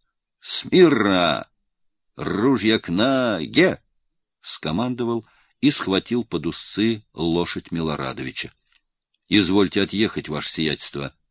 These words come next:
и оставить в покое солдат». Лошадь мотала головой, бесилась, пятилась. Узда острым краем ремня резала пальцы Оболенского,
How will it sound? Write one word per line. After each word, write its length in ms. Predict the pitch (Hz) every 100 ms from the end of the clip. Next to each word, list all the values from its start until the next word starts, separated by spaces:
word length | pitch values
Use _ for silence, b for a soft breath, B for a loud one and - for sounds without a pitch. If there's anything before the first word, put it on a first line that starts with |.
| _ _
и 120 | - 104
оставить 760 | 104 - 127 127 117 - - -
в 180 | -
покое 440 | - 101 - 120 73
солдат». 640 | - 73 69 65 65 - _ _ _ _ _ _ _ _ _ _ _ -
Лошадь 460 | 98 123 110 -
мотала 360 | 90 85 85 76
головой, 460 | 73 87 92 127 - B B B
бесилась, 800 | 139 104 - 127 127 123 - - _ _ _
пятилась. 680 | 110 95 - 71 73 - - _ B B
Узда 760 | - 107 80 76 117 123 120 -
острым 460 | 117 117 - 110 101
краем 400 | 104 110 113 110
ремня 420 | 107 104 107 117
резала 420 | 110 120 110 117
пальцы 420 | 113 117 101 -
Оболенского, 680 | 87 87 85 76 - 80 76